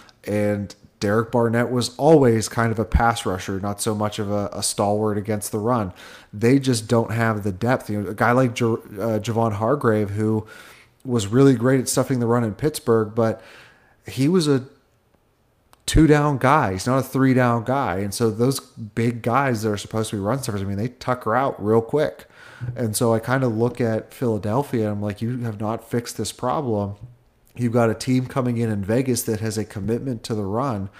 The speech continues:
um, and two really good backs that can tote the rock, um, or get the ball out of the backfield. I think big games from both Josh Jacobs, um, and from Kenyon Drake. And I, I,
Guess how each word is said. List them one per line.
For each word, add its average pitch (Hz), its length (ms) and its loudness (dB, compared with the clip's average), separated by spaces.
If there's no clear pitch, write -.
um, 98 420 0
and 110 140 -6
two 135 220 2
really 127 300 4
good 113 200 0
backs 131 480 -6
that 113 380 -6
can 110 120 -6
tote 123 280 0
the 226 80 -2
rock, 110 600 -2
um, 101 420 -4
or 139 200 2
get 131 160 0
the 117 80 -2
ball 123 240 4
out 113 140 2
of 107 60 -2
the 107 60 -6
backfield. 107 640 -2
I 117 80 -4
think 113 260 -2
big 123 220 2
games 120 340 0
from 104 220 -4
both 117 320 0
Josh 117 320 -2
Jacobs, 120 540 -2
um, 104 600 -2
and 110 300 -2
from 107 220 -6
Kenyon 113 460 -2
Drake. 104 420 -2
And 107 260 -4
I, 107 340 0
I, 104 200 -4